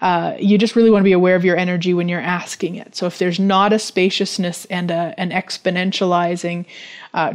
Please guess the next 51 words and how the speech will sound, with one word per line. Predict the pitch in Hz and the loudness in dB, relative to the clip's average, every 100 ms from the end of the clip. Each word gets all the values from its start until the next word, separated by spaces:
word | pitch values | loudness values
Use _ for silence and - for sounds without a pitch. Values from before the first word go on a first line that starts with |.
| - | -4
to | - 262 | 0 2
it, | 339 - | 0 -2
then, | 196 180 175 170 - _ _ - | -2 0 -2 -6 -10 _ _ -4
then | 165 175 | -2 0
run | 180 175 | -2 -2
the | 175 | 0
clearing | - 175 208 | 2 4 4
statement. | 233 226 170 190 - | 4 2 0 -4 -2
But | 208 | 0
if | 190 208 | 2 4
you | 202 | 4
are | 175 190 | 4 4
in | 196 190 | 4 2
that, | 180 | 2
like, | 160 165 175 - - - - - - - | 0 0 -2 -4 -20 -18 -18 -20 -20 -2
ah, | 403 339 220 190 | 2 4 6 4
that | 190 180 | 4 2
real | 208 220 226 233 226 | 4 6 6 6 4
sense | 240 214 208 | 4 2 2
of | 175 175 | 0 0
wonder, | 185 214 277 294 302 - | 2 4 4 2 0 -2
then | 196 190 | 0 2
you | 185 190 | 2 2
likely | 196 170 175 - 175 | 4 2 0 0 0
don't | 170 165 165 | 0 -4 -6
require | 165 - 151 147 156 | -8 -4 -4 -4 -8
it. | - | -4
And | 190 | -2
you | 175 | -2
can, | - 170 170 - | -4 -6 -4 0
there's | 208 | 2
not | 247 214 | 4 4
a | 185 | 4
right | 175 175 | 2 2
or | 175 | 2
a | 175 | 0
wrong | 175 175 175 | 2 0 0
way, | 175 | -4
so | 180 196 | -2 -4
just | 190 - | -4 -4
try | - 180 175 | -2 -2 0
it | |
out | 175 180 | 0 -2
and | 180 | -6
see, | - 185 175 175 | -6 -4 -4 -6
see | - 208 | -2 0
what | 185 | 0
works | 147 185 - | 0 -6 -4
best | 175 - - | -6 -6 -8
for | 165 | -6
you. | 165 | -6